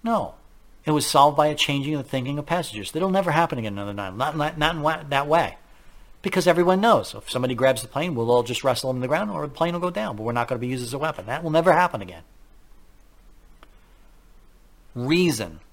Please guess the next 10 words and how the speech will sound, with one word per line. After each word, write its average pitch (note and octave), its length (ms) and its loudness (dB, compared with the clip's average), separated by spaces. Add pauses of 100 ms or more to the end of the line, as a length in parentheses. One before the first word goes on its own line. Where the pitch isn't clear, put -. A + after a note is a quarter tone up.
(800)
is A#2+ 200 -2
your A2+ 120 -2
answer, A#2 400 -6
is A#2 200 -8
your A#2 140 -4
solution, C#3 720 0 (180)
is A#2+ 180 -4
your A2 100 -4
way G#2+ 240 -2
out. F#2 200 -12